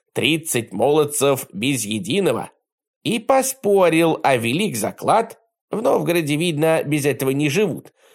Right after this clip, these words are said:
с тремя князьями, что его пацаны побьют всех городских мужиков на мосту через Волхов. Там было место традиционных кулачных боев.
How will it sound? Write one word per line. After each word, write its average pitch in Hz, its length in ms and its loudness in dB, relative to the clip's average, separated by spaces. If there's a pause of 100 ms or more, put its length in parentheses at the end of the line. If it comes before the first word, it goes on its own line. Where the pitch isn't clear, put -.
(120)
с - 160 -12
тремя 135 360 0
князьями, 113 920 -6
что - 320 -10
его 110 340 0
пацаны 156 640 2
побьют 143 600 0
всех 165 380 0
городских 156 640 0
мужиков 156 760 0
на 143 200 0
мосту 135 520 -2
через 175 380 -2
Волхов. - 520 0 (600)
Там 226 340 2
было 135 380 0 (220)
место 165 480 0
традиционных 151 840 0
кулачных 131 540 -2
боев. 156 500 -4